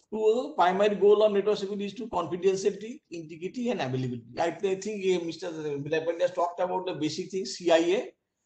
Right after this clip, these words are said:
So the functions of the, uh, confidence is to protect the precious business data from unauthorized disclosure. Integrity is unauthorized modification or amendment,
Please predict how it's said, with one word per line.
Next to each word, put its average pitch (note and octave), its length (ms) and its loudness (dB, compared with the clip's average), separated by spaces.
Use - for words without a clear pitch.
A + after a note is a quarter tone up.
So D#3+ 80 -4
the E3 140 2
functions G3+ 500 0
of G3 160 4
the, G3+ 300 4
uh, D#3 240 6
confidence E3+ 440 0
is F3+ 160 -4
to F#3+ 140 -4
protect F3 380 -2
the F3+ 80 -2
precious F3+ 460 -4
business D3+ 420 -6
data C#3+ 560 -4
from F3 320 2
unauthorized F3+ 640 2
disclosure. C3+ 540 -4
Integrity G#3+ 520 0
is A3+ 120 0
unauthorized G3+ 800 2
modification F#3 640 4
or A3 80 2
amendment, D#3+ 580 0